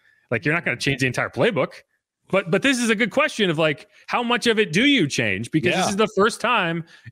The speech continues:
Speaker 1: in the last twenty years that you've had a new playbook in here, that you've had someone, an offensive coordinator who wasn't an understudy, who, who wasn't Sean Payton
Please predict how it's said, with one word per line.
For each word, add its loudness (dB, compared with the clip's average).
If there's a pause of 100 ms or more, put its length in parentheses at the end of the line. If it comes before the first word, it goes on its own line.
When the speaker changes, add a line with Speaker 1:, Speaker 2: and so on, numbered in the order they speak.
(120)
Speaker 1:
in 2
the 4
last 0
twenty 2
years 0 (520)
that -2
you've 2
had 0
a 0
new 0
playbook 0
in -2
here, -14 (640)
that 2
you've 2
had -2
someone, 0
an 2
offensive 0
coordinator 2 (200)
who 4
wasn't 2
an 2
understudy, 0 (200)
who, 4
who 2
wasn't 2
Sean 0
Payton 0